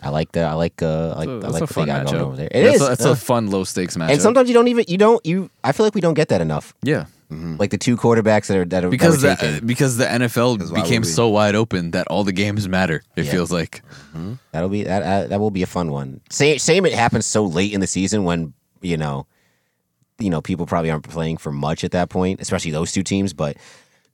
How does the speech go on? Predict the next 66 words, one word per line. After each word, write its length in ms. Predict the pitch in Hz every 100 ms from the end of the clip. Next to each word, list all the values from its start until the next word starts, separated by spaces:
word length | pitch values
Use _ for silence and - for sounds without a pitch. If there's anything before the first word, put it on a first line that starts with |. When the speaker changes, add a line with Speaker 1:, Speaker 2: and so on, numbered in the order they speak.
| _
Speaker 3:
Yep. 120 | 57 143
Speaker 1:
still 180 | 196
be 80 | 139
a 60 | 120
fun 180 | 123 107
battle. 220 | 104 104
Speaker 2:
No, 20 | 113
them 80 |
quarterbacks 440 | 139 160 123 107 98
gonna 140 | 101
be 80 | 92
playing 240 | 117 101
for 80 | 87
something. 380 | 87 110 78 76 - -
I'll 140 | 82
tell 140 | - 95
you 160 | 85
what. 200 | 95 85 - _
Speaker 3:
I 200 | 71 76
am 220 | 53 67
crying. 960 | - - 85 98 101 87 85 85 82 82 _ _ _ _ _ -
Yo, 120 | 80
I'm 120 | 87
not 140 | 104
gonna 140 | 101 98
lie. 200 | 104 98
Baltimore 500 | 76 92 98 95 92
plays 560 | - 90 87 85 80 -
in 360 | 80 82 78 76 -
a 240 | 73 73
lot 400 | 69 65 67 78
of 160 | 101 95
big 160 | 104 80
games 260 | 82 92
this 60 | 110
Speaker 2:
Yeah, 120 | 101
Speaker 3:
year. 80 | 104
Speaker 2:
our 60 |
schedule 460 | 123 - 143 127 107
is, 160 | 92 -
like, 240 | 78 - _
fucking 300 | - - 85
hard. 260 | 98 90 - 101
Speaker 3:
Our, 200 | 165 -
our 100 | 156
schedule 240 | 165 117 104
is 80 |
also 220 | 95 87 80
hard. 240 | 71 69
So, 100 | 82
I, 160 | 80 67
I 80 | 92
mean, 160 | 117 98
I 140 | 113
don't 140 | 123 107
feel 220 | 117 120
y'all 160 | 120
because 280 | 107 98 95
y'all 100 | 101
play 160 | 101 98
in 60 |
the 120 | 80 90
A 60 |
F 80 | 90
C 140 | -
North, 340 | 82 80 95